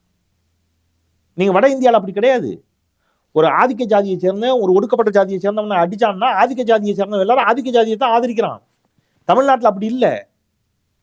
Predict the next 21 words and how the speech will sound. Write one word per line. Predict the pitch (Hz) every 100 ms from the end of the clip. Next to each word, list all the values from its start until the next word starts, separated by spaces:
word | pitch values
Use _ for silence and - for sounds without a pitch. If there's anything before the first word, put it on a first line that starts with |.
| _ _ _ _ _ _ -
அவன் | 208 226 -
கேக்குறான், | 247 302 247 147 -
ஏன்பான்னு | 214 294 254 269 294
கேக்குறான். | 247 254 208
முதல் | 180 226 320
குரல் | 285 277
எங்கிருந்து | 254 254 262
வருகிறது? | 240 208 180 131 92 _ _ _ _ _ _ _ _
ஆ, | 87 107 104 90 _ _ _ _ _ _ _ _ _ -
ஒரு | 143 -
பிற்படுத்தப்பட்டவனும் | 233 277 269 226 196 160 175 285
ஒரு | 208 185 175
ஒடுக்கப்பட்டவனுக்கும் | 208 262 226 208 214 214 190
மோதல்னா, | 220 220 170 240
பிற்படுத்தப்பட்ட | - 254 320 320 302 294 277
சமூகங்களே | 247 277 269 254 320 330 _ _
ஒடுக்கப்பட்ட | 214 277 302 269 254
சமூகத்து | 247 247 226
மக்களின் | 233 233 240
பக்கம் | 220 220 247
நின்று, | 226 226 294 302